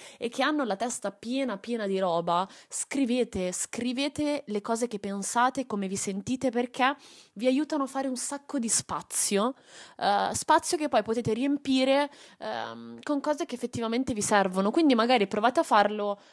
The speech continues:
eh, anche prima di studiare, eh, se, se è un periodo in cui dovete studiare tanto,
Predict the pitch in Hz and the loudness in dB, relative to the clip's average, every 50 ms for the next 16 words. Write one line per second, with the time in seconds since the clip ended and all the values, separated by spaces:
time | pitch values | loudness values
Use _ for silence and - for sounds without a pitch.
0 | _ _ - - 196 196 196 196 196 - - 226 262 254 - 262 - 277 254 233 | _ _ -14 -12 -10 -6 -6 -6 -6 -6 -4 -6 -4 -4 -4 -4 -4 -2 -2 0
1 | 220 208 202 - - 202 226 233 - - - 220 196 196 185 175 190 214 233 247 | -2 -2 -4 -8 -10 -8 -8 -8 -6 -6 -6 -4 -2 0 2 2 2 2 2 2
2 | 262 277 269 269 - _ - - 185 185 190 190 - 196 196 196 _ - - - | 2 0 -4 -8 -14 _ -6 -2 0 0 0 0 0 -2 -2 -4 _ -12 -6 -4
3 | 214 208 208 208 220 208 214 208 220 214 208 214 208 202 196 196 202 202 - - | -2 -2 -2 0 2 2 2 2 0 -2 -2 -2 -2 -2 -2 -4 -4 -6 -8 -6
4 | 202 196 202 196 196 202 196 202 190 185 185 185 185 - 196 175 180 | -2 0 2 2 2 2 2 2 0 0 0 -2 -4 -2 -2 -2 -2